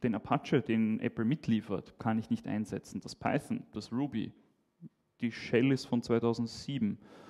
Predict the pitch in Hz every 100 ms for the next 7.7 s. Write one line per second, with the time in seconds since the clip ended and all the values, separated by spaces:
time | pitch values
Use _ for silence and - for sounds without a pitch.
0 | - - - - 120 113 110 110 110 104
1 | _ _ _ _ _ _ - _ _ _
2 | _ _ _ _ _ _ _ _ _ -
3 | 127 127 120 - - _ - - 120 143
4 | 123 117 117 - 143 120 - - - -
5 | - - 131 151 - - 202 165 117 117
6 | - 156 131 143 - 156 127 113 - 117
7 | 123 127 120 117 110 101 98